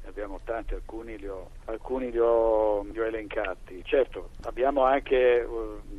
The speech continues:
a che fare con un mestiere difficile, delicato, eh, che ci impone il massimo rigore, che, eh, che richiede anche un certo sacrificio sul piano degli orari, però mi pare che lo dicesse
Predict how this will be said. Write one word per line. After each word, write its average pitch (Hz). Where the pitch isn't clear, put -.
a 107
che -
fare 123
con 110
un 107
mestiere 107
difficile, 110
delicato, 98
eh, 90
che 101
ci -
impone 104
il 98
massimo 104
rigore, 107
che, 98
eh, 101
che -
richiede 110
anche 110
un 107
certo -
sacrificio 110
sul -
piano 113
degli 98
orari, 104
però 123
mi 110
pare 123
che 110
lo 113
dicesse 113